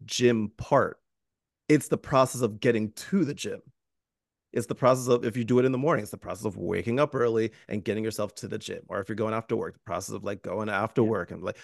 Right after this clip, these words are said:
Speaker 1: you, you, like, that part is what holds me back. But when I get to the gym, I'm fine. I'm fine. Like, I'm there. I'm like, "Okay, here we go." And so I try to view my projects that way too. Like, I'm gonna complain. I'm like, "Oh man, I have to do this big project."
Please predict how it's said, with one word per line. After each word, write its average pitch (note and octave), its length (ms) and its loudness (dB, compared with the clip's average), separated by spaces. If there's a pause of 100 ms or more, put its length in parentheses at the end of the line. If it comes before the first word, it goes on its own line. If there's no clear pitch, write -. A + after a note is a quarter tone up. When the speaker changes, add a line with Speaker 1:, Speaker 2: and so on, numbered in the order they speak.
(120)
Speaker 1:
you, G#2+ 180 0
you, A#2+ 300 -2
like, A2 340 -2 (120)
that C3 300 0
part A#2 240 2
is G#2+ 120 -6
what A2+ 160 -2
holds G#2 280 -2
me G#2 120 -6
back. B2+ 360 0 (460)
But A2 140 4
when A2 100 4
I G#2 80 0
get B2+ 300 2
to C#3 200 4
the F#3+ 120 6
gym, B3 340 2 (240)
I'm A#2 100 -2
fine. G2+ 300 0 (1600)
I'm C#3 100 2
fine. F2+ 320 0 (200)
Like, B2 140 4
I'm A#2+ 120 4
there. A#2+ 220 6
I'm C3 80 6
like, C3+ 140 4
"Okay, C#4 260 2
here E3 100 -2
we F#3 80 -4
go." F3+ 220 0 (240)
And C3+ 160 0
so E3+ 120 4
I D3 60 6
try E3 200 -2
to G3+ 80 2
view C3 420 0
my A2 160 -2
projects B2 520 0
that - 180 -6
way G#2 280 -8
too. - 340 -4
Like, G2+ 140 -6
I'm A2+ 160 0
gonna C3 200 2
complain. D#3 400 -2
I'm G#2 100 -8
like, G#2+ 140 -8
"Oh G2+ 180 -4
man, G2 180 -8
I G2+ 160 -8
have G#2 160 -8
to - 80 -12
do G2+ 140 -10
this - 140 -12
big - 160 -14
project." - 440 -10